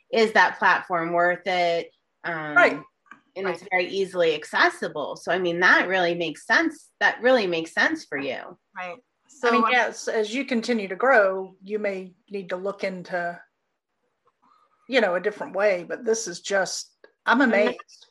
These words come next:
Speaker 3: not everything goes on every platform, of course, 'cause if it's
Speaker 2: Mm-hmm.
Speaker 3: not,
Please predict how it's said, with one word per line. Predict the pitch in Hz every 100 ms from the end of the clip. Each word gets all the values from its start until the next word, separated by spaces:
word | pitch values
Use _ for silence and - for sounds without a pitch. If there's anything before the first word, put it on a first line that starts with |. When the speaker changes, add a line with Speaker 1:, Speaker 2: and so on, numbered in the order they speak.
| _
Speaker 3:
not | 247 254 285
everything | 285 285 277 233
goes | 214 214
on | 202 202
every | 196 190
platform, | 269 240 196 190 165
of | -
course, | - 180 196 -
'cause | - 190
if | 190 175 -
it's | 190 190
Speaker 2:
Mm-hmm. | 214
Speaker 3:
not, | 202 180